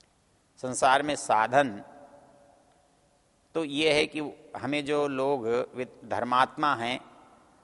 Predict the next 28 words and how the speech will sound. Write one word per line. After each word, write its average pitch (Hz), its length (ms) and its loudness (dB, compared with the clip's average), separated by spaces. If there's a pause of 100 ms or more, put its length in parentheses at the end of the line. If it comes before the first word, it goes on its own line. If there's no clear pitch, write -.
(840)
वो 143 520 2
हमें 139 220 -2
उपदेश 123 540 -6
देते 113 380 -6
हैं, 120 400 -8
वो 123 80 2
अपने 127 240 -2
अनुभव 120 440 -2
बताते 110 440 -2
हैं, 123 540 -8 (1300)
उनको 143 300 -2
देख 131 340 -2
करके, 139 320 0
उनके 127 300 -4
कामों 127 400 -2
को 131 180 -4
देख 120 320 -4
करके 120 500 -4 (1600)
हमको 135 280 0
लगता 127 340 2
है 127 160 2
कि 131 140 -10
ये 120 320 -6
काम 110 380 -2
हमें 113 260 -8
ऐसा 107 280 -4
होना 98 320 -6
चाहिए। - 300 -18